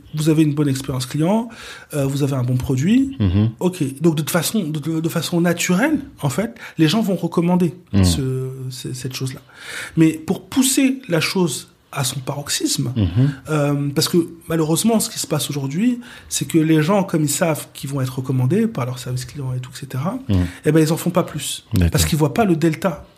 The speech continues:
Speaker 1: qu'il y a à avoir. Ils
Speaker 2: Mhm.
Speaker 1: savent pas qu'ils peuvent multiplier leur, leur chiffre d'affaires par deux, trois ou quatre quand ils, quand ils professionnalisent, en fait, cette acquisition, euh, ce levier marketing-là.
Speaker 2: Mhm.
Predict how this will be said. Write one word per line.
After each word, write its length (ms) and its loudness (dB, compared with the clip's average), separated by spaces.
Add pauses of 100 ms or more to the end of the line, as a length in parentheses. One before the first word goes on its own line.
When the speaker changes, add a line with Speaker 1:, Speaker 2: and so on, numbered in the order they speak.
Speaker 1:
qu'il 180 -10
y 20 -4
a 40 -2
à 20 -2
avoir. 320 -6 (160)
Ils 60 4
Speaker 2:
Mhm. 80 2
Speaker 1:
savent 240 2
pas 120 4
qu'ils 140 -4
peuvent 220 0
multiplier 460 0
leur, 300 -4
leur 220 -2
chiffre 260 -4
d'affaires 360 -2
par 180 -4
deux, 280 -2 (200)
trois 380 0
ou 120 -10
quatre 380 0 (300)
quand 320 2
ils, 260 0 (420)
quand 220 0
ils 60 -2
professionnalisent, 800 2
en 80 0
fait, 320 -4 (200)
cette 320 0
acquisition, 840 0
euh, 40 -2
ce 160 0
levier 280 2
marketing-là. 540 -2
Speaker 2:
Mhm. 300 2